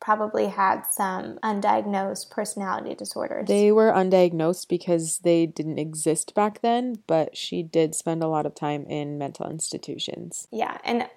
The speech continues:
Speaker 1: like, even in the sixties, if you were depressed, you were in a mental institution. So
Speaker 2: What a time to be alive.
Speaker 1: Yeah, like, really, we, <laughs> we've come a long way. Long way to go, but we've come far.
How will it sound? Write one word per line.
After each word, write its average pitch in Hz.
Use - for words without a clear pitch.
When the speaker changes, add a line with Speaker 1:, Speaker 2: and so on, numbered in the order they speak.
Speaker 1:
like, 226
even 339
in 339
the 240
sixties, 214
if -
you 226
were 220
depressed, -
you 214
were 190
in -
a -
mental -
institution. -
So 214
Speaker 2:
What 214
a 196
time 175
to 170
be 170
alive. 160
Speaker 1:
Yeah, 208
like, 202
really, 240
we, 220
<laughs> -
we've 233
come 302
a 240
long 190
way. -
Long 254
way 247
to 233
go, -
but 220
we've 226
come 196
far. -